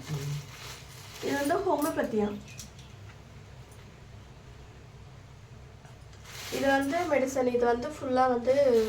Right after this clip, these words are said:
Speaker 2: குட்டி குட்டியா மாத்திரைங்க. இந்த தூக்க மாத்திரை இருக்கும் பாத்தீங்களா, அந்த மாதிரி. இங்க பாருங்க.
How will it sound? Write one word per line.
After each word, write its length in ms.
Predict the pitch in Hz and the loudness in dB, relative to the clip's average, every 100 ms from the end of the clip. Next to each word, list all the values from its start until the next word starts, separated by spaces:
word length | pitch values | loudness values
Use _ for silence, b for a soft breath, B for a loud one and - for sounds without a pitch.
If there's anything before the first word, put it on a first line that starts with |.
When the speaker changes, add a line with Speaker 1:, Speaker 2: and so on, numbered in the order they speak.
| 226 | -2
Speaker 2:
குட்டி 180 | 294 - | -4 -2
குட்டியா 320 | 302 285 285 | -4 0 0
மாத்திரைங்க. 680 | 277 247 233 247 233 233 220 | 2 2 2 0 0 2 0
இந்த 280 | 214 214 208 - - - - - | 0 -2 -2 -8 -10 -12 -12 -8
தூக்க 220 | 294 285 | -6 -2
மாத்திரை 340 | 247 226 220 214 | 0 0 0 -2
இருக்கும் 240 | 202 208 | -4 -4
பாத்தீங்களா, 280 | 208 214 214 | -4 -2 0
அந்த 220 | 214 214 | 0 -2
மாதிரி. 460 | 214 214 226 - - - - - - - - - - | -4 -2 -2 -4 -6 -18 -18 -20 -20 -18 -18 -18 -12
இங்க 180 | 247 262 | -10 -6
பாருங்க. 220 | 254 | -6